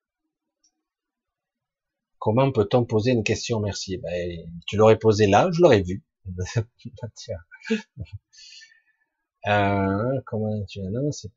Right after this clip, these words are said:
pas moi, là. Alors, très intéressant, mais n'est,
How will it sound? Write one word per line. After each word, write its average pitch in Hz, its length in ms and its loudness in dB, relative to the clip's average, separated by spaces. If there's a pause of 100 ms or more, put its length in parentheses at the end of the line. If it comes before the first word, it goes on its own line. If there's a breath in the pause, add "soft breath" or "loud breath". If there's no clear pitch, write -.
pas 85 160 -10
moi, 110 200 -8 (140)
là. 117 260 -6 (800)
Alors, 101 160 -6
très 143 200 2
intéressant, 127 720 -2
mais 110 300 -8
n'est, 107 240 -8